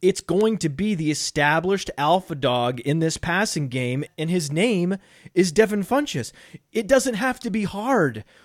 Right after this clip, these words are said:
Who's the number one receiver? It's Devin Funchess. The targets will consolidate in Carolina around Funchess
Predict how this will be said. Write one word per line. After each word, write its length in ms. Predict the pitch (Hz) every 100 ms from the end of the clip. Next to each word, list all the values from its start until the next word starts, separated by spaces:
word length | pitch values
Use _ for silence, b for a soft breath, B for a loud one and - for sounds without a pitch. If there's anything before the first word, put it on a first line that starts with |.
| b
Who's 340 | - 226 247
the 80 | 208
number 300 | 240 240 233
one 240 | 233 233 220
receiver? 600 | 220 262 262 185 139 - b b
It's 220 | 196 214
Devin 380 | 156 214 214 190
Funchess. 500 | 233 233 - 123 - _ _ b b
The 80 | 165
targets 580 | 160 - 196 220 233 -
will 140 | 190
consolidate 800 | 196 165 - 185 202 226 170 160
in 80 | 160
Carolina 640 | 151 175 160 160 202 175 175
around 300 | 143 143 135
Funchess 580 | - 156 165 - 202